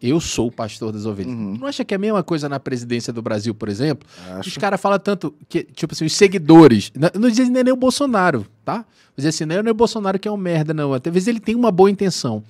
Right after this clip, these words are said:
Speaker 1: Mas você não acha que os seguidores exaltam tanto ele como o salvador da nação, que aí a gente começa a ter uma aversão a ele? Tu não acha que pode ser muito isso também?
Speaker 2: Eu acho, eu acho que ambos os lados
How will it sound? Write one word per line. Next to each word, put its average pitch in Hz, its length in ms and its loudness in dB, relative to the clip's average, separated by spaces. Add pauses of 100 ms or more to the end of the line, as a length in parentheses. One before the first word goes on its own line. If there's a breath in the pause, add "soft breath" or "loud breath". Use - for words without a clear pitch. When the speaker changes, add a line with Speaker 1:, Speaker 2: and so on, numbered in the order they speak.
(400 loud breath)
Speaker 1:
Mas 165 100 -2
você 208 80 0
não 208 60 0
acha 214 140 -2
que 220 60 -4
os - 60 -2
seguidores 165 460 0
exaltam 151 480 0
tanto 151 320 -2
ele 143 140 0
como 139 340 -4
o 131 80 -2
salvador 143 580 4
da 160 140 -2
nação, 151 500 -2 (400 loud breath)
que - 80 0
aí 190 140 6
a 220 60 10
gente 233 200 2
começa 185 360 2
a - 20 -16
ter - 80 -4
uma 196 140 2
aversão 180 680 0
a 151 80 -2
ele? 160 300 4
Tu 175 100 -4
não 175 80 0
acha 185 160 -2
que 156 80 -8
pode 139 220 -8
ser 147 80 -8
muito 135 200 -10
isso 123 140 -10
também? 123 180 -6
Speaker 2:
Eu 113 140 4
acho, 110 380 2
eu 110 120 4
acho 110 260 2
que 135 100 -4
ambos 147 440 2
os 131 160 4
lados 110 720 2